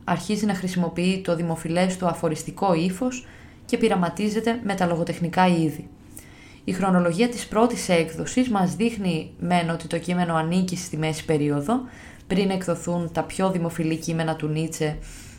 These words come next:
όπως το Ταδέφι Ζαρατούστρα, η Γενεαλογία της Ηθικής, το Πέραν του Καλού και του Κακού κτλ.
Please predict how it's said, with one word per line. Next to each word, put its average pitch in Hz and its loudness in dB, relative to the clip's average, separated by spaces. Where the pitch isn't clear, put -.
όπως 180 2
το 196 -4
Ταδέφι 175 2
Ζαρατούστρα, 165 0
η - -6
Γενεαλογία 165 0
της - -10
Ηθικής, 170 -4
το 170 2
Πέραν 170 0
του - -10
Καλού 165 0
και 170 -6
του 156 -8
Κακού 156 -2
κτλ. 147 0